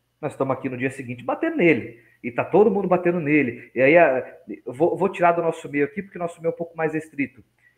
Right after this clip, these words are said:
Mas, puta, se o Bento toma um frango amanhã contra a Espanha, isso vai tá no Instagram do Sport T V, da S P N, do Desimpedidos, do,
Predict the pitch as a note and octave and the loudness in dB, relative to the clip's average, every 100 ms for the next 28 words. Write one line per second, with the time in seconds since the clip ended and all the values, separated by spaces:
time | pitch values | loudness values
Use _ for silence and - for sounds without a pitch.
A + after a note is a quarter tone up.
0 | _ - D3 - A#3+ - G#2 - - - | _ -10 -10 -2 -2 0 -4 -12 -8 -2
1 | G3+ D3 C4+ D4 B3+ A3+ A#3 A3 - G3+ | 2 4 4 4 4 4 4 -2 0 2
2 | A3+ G#3+ F3+ F3+ F3 E3+ D3+ C3 - D#3 | 2 2 2 0 -2 -4 -2 -4 -2 0
3 | G#3 C3 G#2+ - _ D#4 - F#3 E3+ - | 0 -4 -8 -12 _ -8 -2 2 2 6
4 | C3+ C3+ D3 E3+ C#3 C#3 C3 - C#3+ D#3+ | 6 4 0 -2 0 -2 -6 -6 -4 -2
5 | C3+ C3 C#3 C#3+ - C3+ C3 B2+ C3 A#2+ | -2 0 0 -2 -4 -4 -4 -8 -10 -10
6 | A2 A#2 C#3 - C#3 B2 C3+ A#2+ A#2+ C3 | -18 -18 -16 -10 -8 -4 -4 -4 -6 -6
7 | C3 A#2+ G#2+ | -4 -4 -6